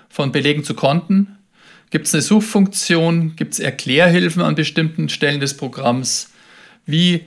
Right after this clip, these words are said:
gut ist der Automatisierungsgrad? Lernt das Programm dazu, wenn ich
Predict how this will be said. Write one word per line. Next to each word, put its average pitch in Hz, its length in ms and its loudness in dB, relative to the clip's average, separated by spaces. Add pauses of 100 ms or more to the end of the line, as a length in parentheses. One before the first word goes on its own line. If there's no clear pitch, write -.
gut 165 200 2
ist 156 120 -2
der 143 80 2
Automatisierungsgrad? 139 1500 0
Lernt 135 260 0
das 147 140 -4
Programm 139 380 -2
dazu, 185 460 0
wenn 151 120 2
ich 143 240 -4